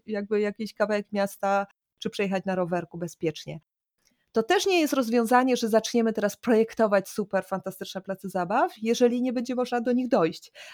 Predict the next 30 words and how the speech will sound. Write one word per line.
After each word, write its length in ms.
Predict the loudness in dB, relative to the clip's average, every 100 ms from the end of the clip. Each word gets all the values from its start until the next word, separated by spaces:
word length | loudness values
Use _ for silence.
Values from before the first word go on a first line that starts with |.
| -16 -10
Szczególnie 500 | -2 0 2 2 2
w 40 |
kontekście 420 | 0 -2 -2 -4
dostępności. 720 | -4 -2 -2 -2 -4 -4 -4 -4
No 80 |
co 140 | -6 -6
z 60 |
tego, 200 | -4 -2
że 120 | -2 -2
plac 220 | -4 -4
zabaw 240 | -4 -4
będzie 240 | -4 -6 -6
dostępny, 560 | -8 -4 -4 -2 -4
jak 200 | -2 -4 -8 -20 -12 -2
po 80 | 0
drodze 300 | 0 0 -2
będzie 460 | -4 0 0 0 -2
dwadzieścia 360 | -6 -4 -2 -4
krawężników, 920 | -4 -4 -4 -4 -6 0 2 2 2 0
zaparkowany 600 | 2 0 -2 -4 -4 -4
samochód, 720 | -2 -2 -2 -2 2 2 2 _ _ _ _ -4
e, 640 | 0 2 2 2 2 0 0
jakaś 340 | -2 0 0
bramka, 400 | 2 2 2 -2
przez 160 | -4 -8
którą 180 | -6 -6
się 140 | -4
nie 100 | -2
da 100 | -2
przejechać, 520 | -4 -4 -2 -2 -2